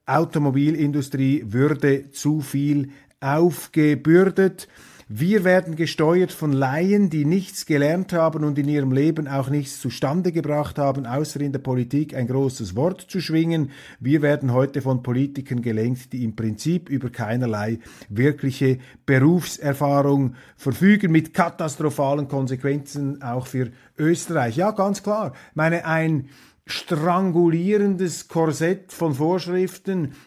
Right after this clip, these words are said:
bürokratischer Overkill,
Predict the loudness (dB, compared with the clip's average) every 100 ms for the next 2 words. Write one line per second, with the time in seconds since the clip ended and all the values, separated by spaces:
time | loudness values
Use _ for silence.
0 | _ 2 4 4 2 -2 -2 -2 -4 -6
1 | -2 -2 -2 -6 _ _ 4 4 4 -2
2 | 0 2 2 0